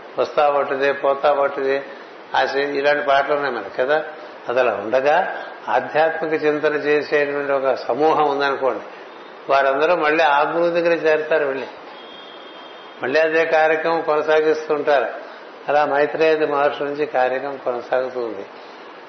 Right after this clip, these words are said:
ఇలాంటి జగద్గురు పీఠానికి ప్రస్తుతం కార్యవర్గంగా ఉండేవారిని మీకు పరిచయం చేయాల్సిన బాధ్యత నాకు ఉంది. ఒక్కసారి వారిని వచ్చి అందరికీ ఒకసారి కనపడమని చెప్తున్నాను ఒకటి.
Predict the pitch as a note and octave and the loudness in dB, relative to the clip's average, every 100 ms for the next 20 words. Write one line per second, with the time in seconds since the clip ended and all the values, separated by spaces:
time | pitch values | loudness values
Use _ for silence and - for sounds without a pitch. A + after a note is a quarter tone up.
0 | D3 D#3 E3 D#3+ D3 C#3 C#3+ D3 D3 C3+ | 0 2 2 2 0 2 0 0 -2 -2
1 | C3+ C3 C3 B2+ C#3+ A2+ - - - - | 0 2 0 0 -2 -2 -6 -16 -18 -18
2 | - - C3+ - D#3 D#3 C#3+ C#3 C#3 C#3+ | -14 -4 -4 2 2 2 2 4 4 4
3 | C#3 C#3 C#3 C3+ C3 C3 B2 B2 C#3+ C3 | 2 0 -2 -2 0 2 2 2 0 -2
4 | A2 - - - - - C3 C#3 C3+ B2+ | -6 -14 -18 -20 -18 -10 -4 -4 0 0
5 | C3 - D#3 C#3+ C#3+ C3 C3+ B2 A2+ A#2 | 0 0 -2 0 0 0 -4 0 2 2
6 | C3+ C3+ B2+ B2 A#2 B2+ C3 C3+ - - | 0 0 0 0 0 0 0 -2 -4 -16
7 | - - B2+ - A2+ B2+ C#3 B2+ B2 A#2+ | -14 -4 -2 -2 0 2 4 2 0 0
8 | A#2 - D3 A#2 - - - - - - | -4 -4 -4 -4 -10 -16 -18 -18 -18 -18
9 | - - - - - - - - B3 A3 | -18 -18 -18 -18 -18 -16 -12 -2 2 2
10 | - - G3 - - - - - - A#2 | 0 -2 -2 -2 -6 -12 -14 -16 -10 -4
11 | B2+ C3+ C#3 C3 A#2+ C3+ C3+ C3 B2 C3 | -2 -2 -2 -6 -2 0 0 -2 -2 -2
12 | C3+ C3 B2+ B2 C3+ B2 A2 A#2 C3 | -2 0 -2 -4 -6 -6 -2 -2 -2